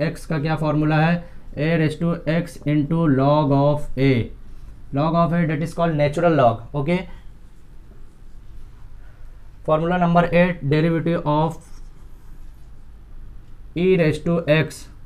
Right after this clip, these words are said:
E raise to X ऐसा formula है जो आपको derivative में और integration में same मिलेगा।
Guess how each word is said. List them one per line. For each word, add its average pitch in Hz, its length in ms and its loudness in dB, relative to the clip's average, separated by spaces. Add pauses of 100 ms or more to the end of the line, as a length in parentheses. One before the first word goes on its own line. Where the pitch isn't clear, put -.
(1200)
E 180 160 8
raise 185 180 4
to 185 180 2 (140)
X 180 200 -6 (280)
ऐसा 196 280 2
formula 151 480 4
है 170 140 4
जो 165 100 2
आपको 151 300 2
derivative 156 560 0
में 165 100 -2
और 143 220 4
integration 147 560 -2
में 160 140 0
same 165 240 0
मिलेगा। 117 400 -2